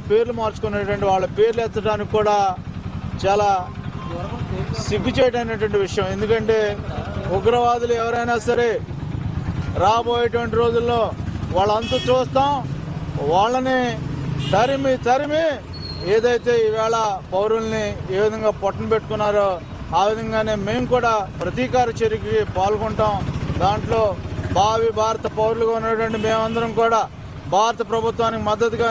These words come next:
నిలిచి రాబోయేటువంటి రోజుల్లో ఈ దుశ్చర్య మీద మా వంతు పోరాటం మేము చేస్తూ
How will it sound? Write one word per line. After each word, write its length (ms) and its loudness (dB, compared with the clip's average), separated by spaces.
నిలిచి 360 0
రాబోయేటువంటి 760 2
రోజుల్లో 380 2
ఈ 20 4
దుశ్చర్య 420 2
మీద 160 0
మా 180 6
వంతు 240 0
పోరాటం 500 0
మేము 240 -4
చేస్తూ 300 4